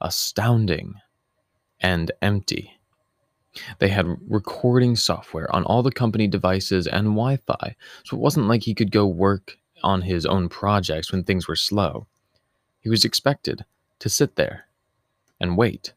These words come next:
until there was something to do. This was the third day in a row that he had absolutely nothing to do. So when the tape dispenser on his desk started speaking to him, he was game. Anything to break the monotony,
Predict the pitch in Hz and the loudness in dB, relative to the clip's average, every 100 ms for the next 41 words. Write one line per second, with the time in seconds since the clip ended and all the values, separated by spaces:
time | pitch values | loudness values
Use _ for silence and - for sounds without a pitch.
0 | _ _ _ _ _ - 107 123 127 113 | _ _ _ _ _ -4 2 4 4 2
1 | 117 - 113 104 107 104 107 95 90 - | 0 0 0 0 0 0 0 2 0 -4
2 | - _ _ _ _ _ _ _ _ _ | -16 _ _ _ _ _ _ _ _ _
3 | - - - 110 110 95 98 - 131 131 | -20 -10 -6 -2 -2 -2 -4 2 4 4
4 | 113 104 92 78 - 95 90 82 101 87 | 4 4 4 2 -2 -2 0 2 2 0
5 | 90 - _ _ - - 135 127 110 107 | -4 -14 _ _ -4 -2 2 0 0 -2
6 | 107 - 104 110 - 123 113 92 - 95 | -2 -4 -4 -4 -4 -2 0 -2 0 2
7 | 92 95 90 - 87 87 90 107 113 90 | 4 2 0 -2 -4 -4 -4 0 2 2
8 | 82 _ _ _ _ _ _ _ - - | -2 _ _ _ _ _ _ _ -2 2
9 | 113 113 - 156 - 117 - 101 92 90 | 4 4 4 2 2 -2 0 0 0 -2
10 | - 98 95 98 85 101 113 - - - | 0 0 0 -2 -2 -2 0 -2 -2 0
11 | 117 98 - - 170 143 104 101 98 73 | 0 0 -4 0 2 2 2 0 0 -2
12 | 90 - _ _ _ - 135 98 - 120 | -4 -10 _ _ _ -2 2 2 2 2
13 | 87 - - _ _ _ _ _ _ _ | 2 -4 -12 _ _ _ _ _ _ _
14 | _ _ 113 120 104 107 92 80 92 107 | _ _ 2 4 4 2 2 0 0 2
15 | 95 - 87 78 92 123 90 71 - | 2 2 0 2 2 2 0 -4 -6